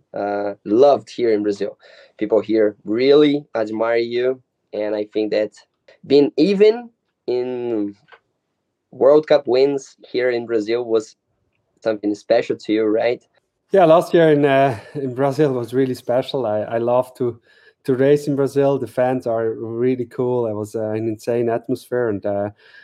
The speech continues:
Speaker 2: yeah, for, it was for me a, a really special victory.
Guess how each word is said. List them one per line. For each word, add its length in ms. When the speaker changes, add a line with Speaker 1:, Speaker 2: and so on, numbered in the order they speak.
Speaker 2:
yeah, 100
for, 260
it 40
was 240
for 100
me 200
a, 420
a 20
really 240
special 480
victory. 540